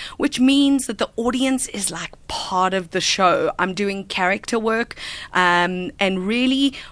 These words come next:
wanting the audience to leave the show feeling like we were part of the party. We were part of it. Um, the response has been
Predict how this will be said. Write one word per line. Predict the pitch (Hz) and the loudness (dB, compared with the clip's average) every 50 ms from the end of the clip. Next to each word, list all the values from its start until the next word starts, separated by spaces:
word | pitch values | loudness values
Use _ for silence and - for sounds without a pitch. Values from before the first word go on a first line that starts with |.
| - - | -12 -8
wanting | 175 185 180 208 214 240 254 254 - 294 277 | -6 0 2 4 4 4 4 4 4 2 4
the | 247 262 - | 4 2 0
audience | - 202 202 196 202 190 190 196 185 - - | 0 0 0 0 -2 -4 -4 -4 -4 -6 -6
to | - 208 | -4 -4
leave | 202 190 170 185 190 196 220 208 - | -4 -4 -4 -4 -4 -4 -4 -6 -4
the | 208 | -2
show | 208 - - - 190 180 175 175 | 0 0 2 4 4 4 4 2
feeling | 165 - - 190 180 175 175 170 170 | 0 -2 -4 -4 0 0 0 0 2
like | 165 165 160 156 - - | 2 2 0 0 -2 0
we | 180 180 | 2 2
were | 175 | 2
part | 165 - - 185 170 160 | 2 0 2 2 2 2
of | 160 151 | 2 -2
the | 160 143 | -6 -6
party. | - 165 - 139 - 87 - - - - - - - - - - | -2 -2 -2 -2 -2 -4 -10 -12 -14 -20 -20 -20 -20 -16 -6 0
We | 208 214 226 226 | 2 2 4 6
were | 214 214 | 6 4
part | 202 - 180 175 160 165 | 4 4 2 2 4 2
of | 160 151 | 2 -2
it. | 165 - - - - - - - | -4 -6 -6 -6 -6 -6 0 2
Um, | - 233 240 - | 2 2 2 0
the | - - 262 | 2 2 2
response | 254 254 - - - 247 254 277 302 285 - | 2 2 0 2 4 4 6 6 4 2 0
has | 220 185 | -4 -4
been | - - 214 202 202 202 | 0 0 0 0 0 -2